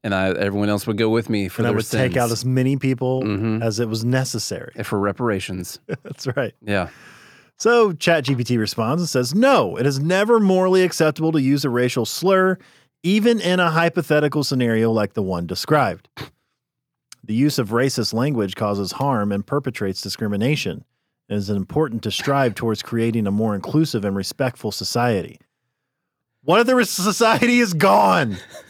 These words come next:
Speaker 2: <laughs> because of the bomb?
Speaker 1: So the
Speaker 2: It's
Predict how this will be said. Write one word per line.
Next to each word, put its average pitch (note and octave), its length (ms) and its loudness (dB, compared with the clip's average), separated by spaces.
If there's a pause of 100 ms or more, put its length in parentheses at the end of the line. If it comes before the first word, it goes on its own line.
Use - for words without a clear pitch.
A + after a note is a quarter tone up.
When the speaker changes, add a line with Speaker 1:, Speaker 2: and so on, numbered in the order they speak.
(220)
Speaker 2:
<laughs> - 580 -20
because F3 240 4
of F3+ 60 4
the F3+ 80 4
bomb? D3+ 680 4 (1400)
Speaker 1:
So D3+ 240 0
the C#3+ 80 2
Speaker 2:
It's C3+ 200 2